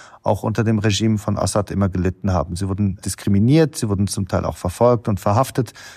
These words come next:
Also denen ging es unter diesem Regime nicht gut.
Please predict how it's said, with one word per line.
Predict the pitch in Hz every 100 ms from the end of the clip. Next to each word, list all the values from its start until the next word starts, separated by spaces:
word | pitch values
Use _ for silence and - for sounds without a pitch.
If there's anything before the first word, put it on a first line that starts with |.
| -
Also | - 101
denen | 98 135 131
ging | 131 147
es | 135
unter | 120 120
diesem | 113 113 117 104
Regime | 110 104 123 117
nicht | 104 -
gut. | 110 98 -